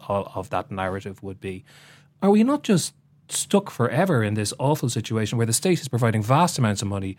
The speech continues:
in subsidy to private landlords and overpumping a private market with all the, uh, with, with all the other problems that we see as a consequence of that?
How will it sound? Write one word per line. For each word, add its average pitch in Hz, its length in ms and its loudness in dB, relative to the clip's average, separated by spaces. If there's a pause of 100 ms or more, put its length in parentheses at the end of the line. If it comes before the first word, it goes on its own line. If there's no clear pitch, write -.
(200)
in 120 100 2
subsidy 123 380 2
to 120 80 -8
private 131 400 2
landlords 98 640 0 (320)
and 104 380 4 (160)
overpumping 110 920 4 (240)
a 127 80 -4
private 110 360 4
market 104 320 2
with 101 140 -2
all 104 140 2
the, 101 140 0
uh, 107 100 -2
with, 151 420 -4
with 156 320 -2
all 113 120 2
the 107 120 -2
other 104 160 -4
problems - 340 -10
that 85 80 -18
we 101 80 -18
see 101 180 -14
as 98 100 -18
a 117 40 -18
consequence 104 440 -20
of 98 100 -20
that? - 120 -20